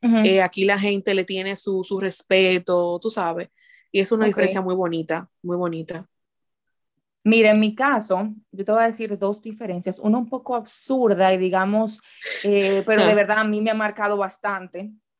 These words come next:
Speaker 2: Ok.
Speaker 1: Eh, y otra, bueno, yo un poquito más seria. Mira, la primera, que es la absurda,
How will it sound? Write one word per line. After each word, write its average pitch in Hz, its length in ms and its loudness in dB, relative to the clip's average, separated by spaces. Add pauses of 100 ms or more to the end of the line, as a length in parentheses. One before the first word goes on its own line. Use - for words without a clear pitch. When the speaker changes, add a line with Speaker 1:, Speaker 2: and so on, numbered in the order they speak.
(280)
Speaker 2:
Ok. 190 180 -2
Speaker 1:
Eh, 180 560 -2
y 247 140 0
otra, 208 280 4
bueno, 185 220 -2
yo 180 100 -6
un 180 60 -10
poquito 214 260 -8
más 214 140 0
seria. 180 220 -4
Mira, 175 180 -6
la 190 120 -4
primera, 226 420 -4
que 185 100 -16
es 185 80 -14
la 214 80 -12
absurda, 185 580 -2